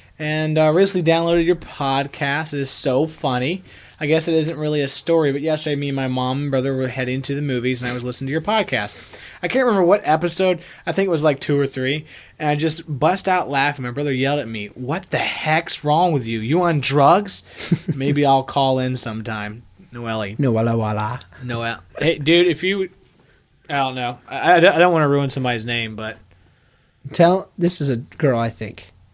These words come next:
Speaker 1: Yeah.
Speaker 2: But anyway, what the heck's wrong with you? You want drugs? I'd say that to David all the time.
Speaker 1: Yeah, one time I told him I was.
Speaker 2: Yeah.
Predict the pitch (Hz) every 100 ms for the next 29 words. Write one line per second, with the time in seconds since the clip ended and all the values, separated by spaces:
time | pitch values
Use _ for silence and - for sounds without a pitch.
0 | _ 127 120 107 - - _ - 160 180
1 | 180 143 139 - _ - 196 185 190 180
2 | 175 165 160 135 160 208 185 147 175 196
3 | 226 208 - - _ _ _ - 196 -
4 | 226 202 143 151 156 156 147 151 175 180
5 | 226 320 113 107 - - 123 117 113 123
6 | - 127 127 120 113 117 117 107 107 107
7 | 107 104 - - _ _ _ _ _ _
8 | _ - - 123